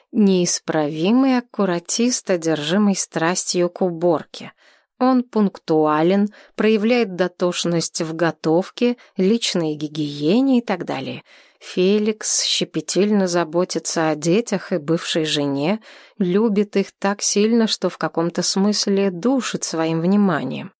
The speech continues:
После развода именно потребность заботиться об окружающих подталкивает его переехать к своему неряшливому другу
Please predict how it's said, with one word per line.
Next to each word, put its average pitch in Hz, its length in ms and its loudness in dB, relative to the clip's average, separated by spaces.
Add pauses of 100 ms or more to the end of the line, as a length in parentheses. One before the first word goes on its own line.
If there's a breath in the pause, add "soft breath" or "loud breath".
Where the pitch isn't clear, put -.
(500)
После 220 380 2
развода 175 760 0 (140)
именно 262 480 4
потребность 226 760 0
заботиться 208 680 -2
об 196 120 -2
окружающих 214 880 0
подталкивает 202 760 -2
его 190 300 0
переехать 180 800 0
к - 80 -14
своему 190 400 2
неряшливому 190 800 2
другу 170 420 0